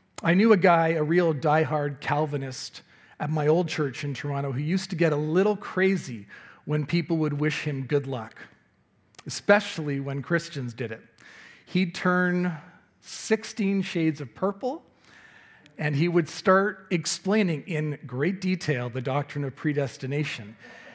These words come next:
He would say, "Look, there is no such thing as luck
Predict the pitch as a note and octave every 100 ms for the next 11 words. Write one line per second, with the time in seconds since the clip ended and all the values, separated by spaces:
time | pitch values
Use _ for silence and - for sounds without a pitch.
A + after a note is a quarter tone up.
0 | - - - - D3+ D#3+ D3 E3+ D#3 D3+
1 | C#3+ C#3 D3+ C3+ - - - C3+ B2 D#3
2 | E3+ F#3 F#3+ D#3+ E3 E3 E3+ F3 E3+ -
3 | - D3+ C#3+ - - - D3 D#3 C#3+ C3
4 | C3+ C3+ D3+ C3+ -